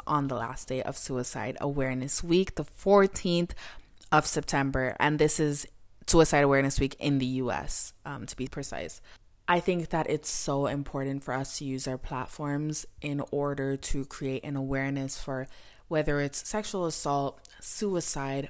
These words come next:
bullying, whatever it is. I think that it's so important to use your voice for good and to make people realize that these things are a problem in our society. There are so many people taking their lives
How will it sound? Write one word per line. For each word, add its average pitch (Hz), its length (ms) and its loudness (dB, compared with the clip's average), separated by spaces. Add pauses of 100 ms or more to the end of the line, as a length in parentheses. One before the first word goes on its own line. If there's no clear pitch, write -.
bullying, 151 840 0
whatever 165 540 0
it 139 160 -2
is. 139 280 -4
I 156 120 -8
think 160 260 -8
that 143 160 -8
it's 147 220 -6
so 160 200 -4
important 147 500 -4
to 151 100 -6
use 143 320 -4
your 139 100 -4
voice 135 320 -4
for - 200 -10
good 151 460 2 (760)
and 156 140 -4
to 143 60 2
make 170 220 -2
people 156 340 -4
realize 143 600 -2
that 131 260 -6 (160)
these 156 400 -2
things 143 540 -4 (480)
are 135 400 2 (160)
a 139 160 0
problem 151 880 0
in 139 160 -4
our 135 120 -4
society. 139 840 0 (220)
There 143 300 0
are 143 140 -2
so 139 460 0
many 151 180 -2
people 143 320 -6
taking 139 380 -6
their 135 140 -4
lives 135 360 -2